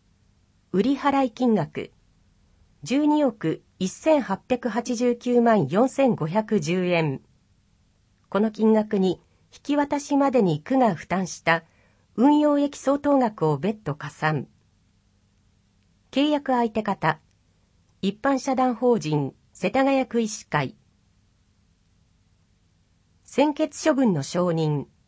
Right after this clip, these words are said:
二件。地区会館条例の一部改正。全員賛成。これは、梅ヶ丘複合施設新築工事の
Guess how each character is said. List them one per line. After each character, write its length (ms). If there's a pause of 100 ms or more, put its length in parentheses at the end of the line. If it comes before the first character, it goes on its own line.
(280)
二 140
件。 320 (1400)
地 120
区 140
会 200
館 220
条 200
例 200
の 240 (120)
一 260
部 120
改 200
正。 580 (840)
全 300
員 60
賛 240
成。 560 (1400)
こ 100
れ 100
は、 220 (420)
梅 280
ヶ 160
丘 180
複 280
合 200
施 100
設 380
新 260
築 280
工 200
事 140
の 260